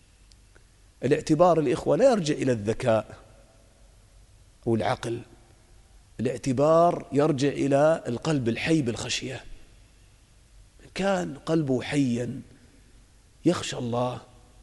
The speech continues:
ويصدق مع الله، هذا الذي يعتبر. أما الإنسان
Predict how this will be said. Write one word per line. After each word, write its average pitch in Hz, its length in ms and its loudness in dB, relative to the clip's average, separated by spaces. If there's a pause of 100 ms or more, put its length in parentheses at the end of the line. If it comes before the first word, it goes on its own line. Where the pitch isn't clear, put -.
(1400)
ويصدق 135 640 2
مع 131 200 0
الله، 143 420 6 (120)
هذا 170 200 2
الذي 135 240 2
يعتبر. 127 500 -4 (1900)
أما 285 240 -2
الإنسان 185 600 -2